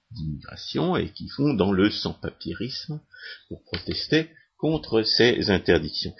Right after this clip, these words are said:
Et puis de l'autre, bien entendu, euh, <laughs> il y a, il y a parmi les citoyens des gens qui ne veulent pas que les, que les non-citoyens se, s'approchent de chez eux.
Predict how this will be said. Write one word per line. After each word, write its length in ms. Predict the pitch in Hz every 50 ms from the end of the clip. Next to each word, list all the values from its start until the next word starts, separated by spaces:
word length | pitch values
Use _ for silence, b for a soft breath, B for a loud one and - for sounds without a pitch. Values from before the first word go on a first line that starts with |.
| B B B
Et 140 | 110 107 107
puis 220 | - - 135 104
de 120 | 85 -
l'autre, 360 | 107 139 208 254 262 - - -
bien 200 | - 98 92 95
entendu, 580 | 87 87 - - 90 90 90 90 87 80 - - _ _ _ _ _ _ - -
euh, 120 | - - - - -
<laughs> 180 | - - - -
il 40 | 139
y 40 |
a, 220 | 123 - - 104 - B B B B -
il 240 | 92 98 104 113
y 80 | 113 123
a 80 | 117 113
parmi 380 | - 123 117 113 113 117 113
les 140 | 101 98 98
citoyens 460 | - - - - - 92 107 113 104
des 140 | 92 90 90
gens 180 | - 127 117 -
qui 180 | - - 85
ne 160 | 82 87 90 85 73 -
veulent 280 | 131 185 208 190 165 -
pas 260 | - 170 147 - - _ _ _ _ _ _ _ _ _ _ _ _ _ _ _ _ _ - _ _ _ -
que 80 | -
les, 180 | 87 85 - - - - 82 - - - -
que 60 | -
les 160 | 90 90 95
non-citoyens 720 | 92 92 92 - - 92 - - - 95 92 104 98 90 -
se, 160 | - - - - -
s'approchent 540 | - - - - - - 104 92 85 76 -
de 60 | 117
chez 200 | - - - 92 92 139
eux. 200 | 196 - -